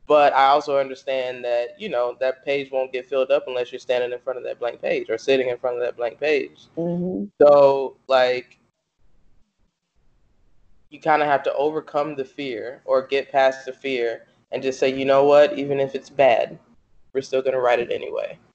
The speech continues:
Speaker 1: And
Speaker 2: Mm-hmm.
Speaker 1: the, everybody that's been writing long enough, they know that the hard part is not the writing part, it's the editing.
Speaker 2: Yeah, yeah.
Speaker 1: <laughs> So once you
Speaker 2: Yeah.
Speaker 1: get past, like, you know, the, you kinda get over the, "Oh, it has to be perfect" stage and all that kinda stuff, and then you really sit down with yourself and you're like, "You know what?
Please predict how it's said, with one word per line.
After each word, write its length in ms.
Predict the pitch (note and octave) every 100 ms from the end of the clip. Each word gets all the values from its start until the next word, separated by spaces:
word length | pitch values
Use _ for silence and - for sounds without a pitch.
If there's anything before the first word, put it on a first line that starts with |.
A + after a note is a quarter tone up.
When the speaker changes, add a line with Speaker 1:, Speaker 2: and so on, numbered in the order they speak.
| _
Speaker 1:
And 240 | - B2+ -
Speaker 2:
Mm-hmm. 60 |
Speaker 1:
the, 320 | G3+ B2+ B2+ A2+ _ _ -
everybody 560 | F#3 B3 G3 F3+ D#3 C#3+
that's 340 | C#3+ C#3+ C#3
been 180 | D3 C3+
writing 340 | C3 C3+ C3+
long 180 | B2 B2
enough, 240 | B2 A#2+ A#2+
they 120 | C3
know 240 | C#3 C3+ C3
that 100 | A#2+
the 100 | A#2
hard 280 | B2+ B2
part 180 | - A#2+
is 140 | A2+ A#2+
not 240 | A#2+ A2+
the 80 | A2
writing 300 | G#2+ G#2 -
part, 200 | - -
it's 120 | -
the 140 | - -
editing. 380 | - - - - _ - _
Speaker 2:
Yeah, 320 | G2+ F3+ A2 D#3 - - A2
yeah. 180 | F3+ - - - -
Speaker 1:
<laughs> 260 | C#4+ F3+ - - -
So 140 | D3
once 200 | D#3 F3+
you 60 | C#3+
Speaker 2:
Yeah. 80 |
Speaker 1:
get 140 | C3 D#3+ _ D#3+
past, 260 | D3+ D3 D#3
like, 200 | C#3+ C#3+
you 80 | D#3
know, 120 | C#3
the, 200 | C3+ - _ _
you 100 | -
kinda 240 | D3 F3 D3+
get 160 | C#3+
over 240 | D3 D#3 D3+
the, 140 | C#3
"Oh, 160 | A#2+ C#3+
it 80 | C#3+
has 240 | C#3+ C#3
to 60 | C#3+
be 140 | C#3
perfect" 480 | C3+ C3 B2+ B2 _
stage 400 | - B2+ B2+ B2+
and 80 | B2+
all 140 | B2
that 100 | A#2
kinda 220 | B2+ A#2
stuff, 280 | B2+ A2+ A#2
and 100 | A#2+
then 160 | C3 C3
you 80 | C3+
really 260 | C3+ B2+
sit 260 | B2+ C#3+ -
down 300 | B2+ A#2+ B2
with 140 | A#2
yourself 300 | C3 C3 C3
and 80 | C3+
you're 100 | C3+
like, 180 | C3 C3
"You 60 |
know 140 | C#3+ E3
what? 400 | G#3 C4+ D4+